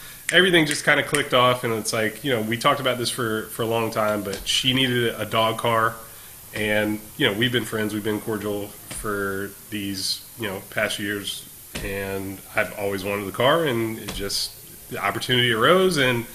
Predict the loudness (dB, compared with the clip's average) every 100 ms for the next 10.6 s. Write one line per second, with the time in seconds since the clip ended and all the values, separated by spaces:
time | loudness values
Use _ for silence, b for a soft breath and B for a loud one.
0 | B B B 2 2 4 4 4 4 0
1 | 4 4 4 4 2 0 -2 -2 -2 0
2 | 2 2 2 0 -2 -2 -4 0 0 0
3 | 0 -2 -2 -2 -2 -2 -4 -4 -4 -2
4 | 0 0 -2 -4 -6 -10 B B B B
5 | -2 0 2 0 0 0 2 2 2 2
6 | 2 0 -6 -6 -4 -2 0 -2 -4 -2
7 | 0 2 0 0 -4 -6 -4 -2 -2 -2
8 | -4 -6 -6 -8 -4 -2 -2 -2 -2 -2
9 | -4 -6 -2 0 0 0 -4 -10 B B
10 | B -16 -8 -4 -2